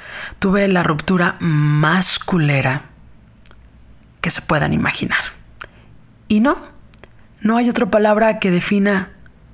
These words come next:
esta separación. Te voy a contar, así de rápido, cómo nos conocimos.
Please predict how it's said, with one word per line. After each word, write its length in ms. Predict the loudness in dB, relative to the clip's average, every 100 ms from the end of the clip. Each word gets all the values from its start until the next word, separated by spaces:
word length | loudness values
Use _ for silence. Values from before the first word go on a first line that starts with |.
| -20 -20 -20 -20 -20 -20 -20 -20 -20 -12
esta 240 | -6 -4 -2
separación. 600 | -2 -2 -2 0 -2 -4 -8 -8 -20 -20 -20 -20 -20 -20 -20 -20 -20 -20 -20 -20 -20 -20 -20 -4
Te 80 | 0
voy 120 | 2
a 120 | 2
contar, 680 | 0 0 0 -2 -2 -4 -10 -18 -8
así 220 | -4 0
de 100 | 0
rápido, 520 | 0 -2 -2 -2 -4 -6 -18 -20 -20 -20 -10
cómo 280 | -2 0 2
nos 160 | 0 0
conocimos. 760 | -2 -2 -2 -2 -4 -4 -6